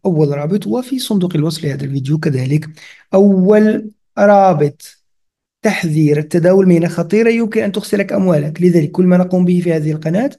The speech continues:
وذا مغزى تعليمي وتثقيفي مئة بالمئة. البيتكوين، أنا حولت وقف خسارتي اليوم، آه، حتى، يعني، حولت وقف الخسارة من break إيفن إلى هذه المنطقة أسفل النطاق.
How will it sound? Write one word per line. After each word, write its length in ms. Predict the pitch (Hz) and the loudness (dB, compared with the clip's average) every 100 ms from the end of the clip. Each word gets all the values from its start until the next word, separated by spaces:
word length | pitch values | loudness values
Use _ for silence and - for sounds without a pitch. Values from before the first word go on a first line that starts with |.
| _ - - _ | _ -20 -20 _
وذا 180 | 175 180 | 2 4
مغزى 280 | 180 147 160 | 4 2 -2
تعليمي 540 | 160 147 190 214 277 240 | -2 -2 0 0 -2 -4
وتثقيفي 760 | 185 185 180 185 185 185 196 | -4 -4 -6 -6 -4 -4 -2
مئة 540 | 190 185 - 208 214 - _ - _ _ _ _ | 0 0 0 -2 -4 -12 _ -20 _ _ _ _
بالمئة. 840 | 170 160 226 233 214 214 - - _ _ _ _ _ _ _ _ _ _ _ _ _ _ _ - | -4 2 4 6 4 2 -2 -10 _ _ _ _ _ _ _ _ _ _ _ _ _ _ _ -4
البيتكوين، 480 | 208 240 - 190 185 | 0 0 2 0 2
أنا 140 | 196 | -2
حولت 460 | 190 214 220 285 285 | 0 0 2 0 -2
وقف 180 | 269 - | -8 -8
خسارتي 680 | 226 214 214 208 254 285 - | -8 -6 -6 -8 -10 -12 -8
اليوم، 420 | 196 214 262 285 - _ _ _ - | -4 -4 -4 -10 -16 _ _ _ -18
آه، 880 | - - 67 50 - - - - - | -14 -12 -12 -14 -14 -16 -16 -16 -14
حتى، 540 | - 185 202 196 - - - _ _ _ - | -14 -4 0 0 0 -6 -16 _ _ _ -4
يعني، 280 | 214 180 160 | 0 2 2
حولت 260 | 202 220 | 2 2
وقف 160 | 214 - | -2 -6
الخسارة 600 | 196 202 208 233 269 220 | -6 -4 -2 -2 -4 -2
من 240 | 185 185 | 0 2
break 280 | 170 202 190 | 4 2 0
إيفن 220 | 220 220 | -2 -2
إلى 160 | 214 208 | 0 0
هذه 120 | 175 | 0
المنطقة 420 | 160 156 156 151 | -2 -6 -8 -10
أسفل 200 | 180 - | -6 0
النطاق. 380 | 175 160 156 156 | 2 2 -2 -10